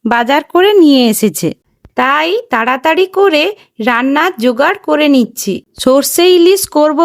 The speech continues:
বলে ইলিশ মাছগুলো লবণ, হলুদ আর সর্ষের তেল দিয়ে মাখিয়ে নিচ্ছি। নুন হলুদ মাখানো ইলিশ মাছগুলো হালকা করে ভেজে নিচ্ছি। মাছগুলো হালকা ভেজে নেওয়ার পরে সর্ষে ইলিশ বানিয়ে নিয়েছি। এক পাশে বাবা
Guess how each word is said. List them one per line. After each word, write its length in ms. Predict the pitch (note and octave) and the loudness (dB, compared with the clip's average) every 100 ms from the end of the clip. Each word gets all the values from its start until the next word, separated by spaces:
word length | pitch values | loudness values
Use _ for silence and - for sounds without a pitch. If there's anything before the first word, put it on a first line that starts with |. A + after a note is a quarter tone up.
| E4 | 2
বলে 280 | E4 E4+ A4+ | 2 2 0
ইলিশ 320 | D4+ D4 D#4+ D4+ | 0 2 2 2
মাছগুলো 600 | D#4+ D#4+ D4+ C#4+ D#4+ E4 A4+ | 2 2 -2 0 2 2 2
লবণ, 420 | F#4 C4+ B3 D#4+ F#4 | 2 0 0 0 2
হলুদ 380 | D4 C#4 D#4 F#4 | 2 2 2 2
আর 160 | - E4 | 0 -2
সর্ষের 460 | - C#4 C4+ D4+ D4+ | 0 -2 0 -4 0
তেল 160 | D#4+ D#4+ | 2 2
দিয়ে 160 | E4 G4 | 2 2
মাখিয়ে 300 | C4+ C4 C4+ | 0 0 0
নিচ্ছি। 400 | A#3+ G3 F#3+ - - _ _ _ A#3+ | 2 0 -4 -10 -12 _ _ _ 2
নুন 300 | C4+ D#4 F4+ | 2 2 2
হলুদ 320 | D#4 D4+ E4+ | 2 0 0
মাখানো 520 | E4+ C#4+ C4 D4 D4+ E4+ D#4+ | 0 0 0 -2 0 0 0
ইলিশ 300 | C4+ C#4+ C#4+ | 0 0 -2
মাছগুলো 480 | D4+ D4+ C#4+ C#4+ D#4+ - | 0 0 -2 -4 0 0
হালকা 400 | - B3 C4 D4+ | 0 -2 0 -2
করে 220 | D4 D#4+ G4+ | 0 0 2
ভেজে 320 | D4 A#3+ C4 | 0 0 0
নিচ্ছি। 360 | A3+ F#3+ - - _ _ _ - | 0 -4 -12 -20 _ _ _ -4
মাছগুলো 540 | A3+ A#3+ A#3+ C4 D#4 F4 | -2 -2 -4 -2 0 0
হালকা 380 | D4 C4 C4+ D#4+ | 0 -2 -2 -2
ভেজে 360 | C4 C4+ C4 | 0 -2 0
নেওয়ার 300 | D4+ D#4 D#4 | 0 2 0
পরে 240 | D4+ D#4 F4 - | 0 0 0 -2
সর্ষে 440 | - C#4+ C4+ D#4+ D#4 | 0 -2 0 -2 0
ইলিশ 240 | D4 E4+ G#4+ | 2 2 0
বানিয়ে 380 | D4+ D4 C#4 C#4 | -2 0 2 2
নিয়েছি। 480 | C4 B3+ A3+ - - F3 _ _ - | 2 2 0 -4 -8 -12 _ _ -6
এক 200 | A3+ B3 - | -4 -4 -4
পাশে 300 | D#4+ E4 F#4+ | -4 -2 -2
বাবা 360 | D4+ D#4+ D#4+ | 0 0 0